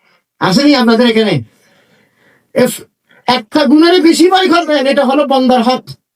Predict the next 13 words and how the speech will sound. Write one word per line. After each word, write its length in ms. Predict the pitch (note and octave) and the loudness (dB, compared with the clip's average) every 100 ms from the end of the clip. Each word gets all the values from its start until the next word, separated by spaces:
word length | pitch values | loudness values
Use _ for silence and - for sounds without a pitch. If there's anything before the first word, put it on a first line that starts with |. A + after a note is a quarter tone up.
| _ _ _ _ _ _ _ - _ - - _ - | _ _ _ _ _ _ _ -20 _ -20 -20 _ -2
বন্দার 380 | E3+ B3+ C#4 C4+ | 0 2 0 0
হককে 260 | D#4+ D#4+ | -2 -2
বেশি 280 | E4+ D4+ E4+ | 0 2 2
ভয় 160 | F4 E4 | 0 0
করবেন, 340 | D4+ D4 C#4 | -2 0 0
বেশি 280 | B3+ D4 F4 | 2 2 0
ভয় 180 | D4+ D4 | 0 0
করবেন, 340 | C#4+ C#4 C4+ | 0 0 0
বেশি 240 | A#3+ A#3 C4 | 0 0 0
ভয় 160 | B3 | 0
করবেন। 360 | G#3+ F#3+ F3+ C3+ - _ _ _ _ | 0 -2 -2 -4 -10 _ _ _ _
কিয়ামতের 500 | A#3+ A#3 B3 B3 A3+ | -2 0 0 0 0
দিন 300 | C#4 B3+ | 0 0